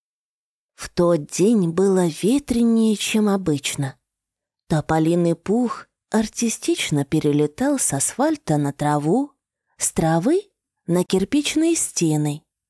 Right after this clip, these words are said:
Добирался до оконных сеток самых высоких этажей. А если сетки на окне не было, пух норовил забраться в такой квартире куда-нибудь подальше,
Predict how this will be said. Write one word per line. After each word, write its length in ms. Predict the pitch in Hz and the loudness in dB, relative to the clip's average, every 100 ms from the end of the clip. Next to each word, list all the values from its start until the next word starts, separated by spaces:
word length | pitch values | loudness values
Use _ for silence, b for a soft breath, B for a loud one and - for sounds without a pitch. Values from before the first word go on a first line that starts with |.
| _ _ _ _ - | _ _ _ _ -4
Добирался 840 | 196 240 277 311 294 156 - 156 | -2 2 2 2 2 0 -2 0
до 200 | 175 175 | 2 0
оконных 520 | - 240 220 180 - | 0 0 2 0 -2
сеток 600 | - - 359 - 151 - _ _ | -6 -2 -2 -2 -6 -6 _ _
самых 680 | - - 254 320 294 294 - | -6 -2 0 0 2 0 0
высоких 720 | 202 202 - 185 185 196 - | 0 0 0 -2 0 -2 -2
этажей. 580 | 190 208 240 180 139 147 _ _ _ _ 180 | -2 0 0 0 -4 -6 _ _ _ _ 0
А 60 | |
если 460 | 165 180 175 160 165 | 2 0 0 -2 -2
сетки 440 | - 175 165 - | -2 -2 -2 -2
на 220 | 175 160 | 0 2
окне 380 | 170 - 170 165 | 0 0 0 2
не 280 | 160 202 349 | 2 2 0
было, 340 | 311 160 143 127 _ _ _ _ | 0 -2 -2 -8 _ _ _ _
пух 240 | 359 - | -2 0
норовил 580 | 185 156 151 147 151 147 | 0 2 2 2 2 2
забраться 680 | 147 151 151 151 147 - 147 | 2 0 2 0 0 -2 -4
в 80 | - | -4
такой 340 | 151 - 160 | -4 0 -2
квартире 720 | - 156 151 - 302 320 165 | 0 -2 -4 -2 0 2 0
куда-нибудь 960 | 139 - 240 320 427 403 349 330 330 - | -4 -6 -2 0 0 0 0 0 -2 -2
подальше, 840 | 294 302 220 143 139 127 - 143 | -2 0 0 0 0 -4 -8 -10